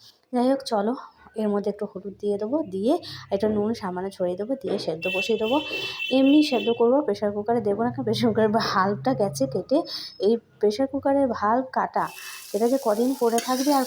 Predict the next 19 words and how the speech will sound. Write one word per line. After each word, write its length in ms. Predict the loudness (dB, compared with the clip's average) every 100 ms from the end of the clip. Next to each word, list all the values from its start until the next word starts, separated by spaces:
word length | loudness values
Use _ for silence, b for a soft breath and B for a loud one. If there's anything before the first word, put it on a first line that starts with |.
| 0
কত 180 | 0 2
করে 280 | 2 2 2
বললে 340 | 2 2 4 2
তবে 280 | 2 2 2
মনে 340 | 0 0 0 0
থাকবে 360 | 0 0 2
আর 120 | 2 2
কিনে 200 | -2 -2
আনবে। 200 | -2 0
আর 60 | 0
আমরাও 480 | 0 0 0 2 4
যাই, 220 | 4 2
মনেও 480 | 2 0 0 0 0
থাকে 300 | -4 -8 -8
না, 120 | -10 -10 B B 0
কি 100 | 2
আর 140 | 2 2
করা 220 | 0 2
যাবে। 300 | 0 0 0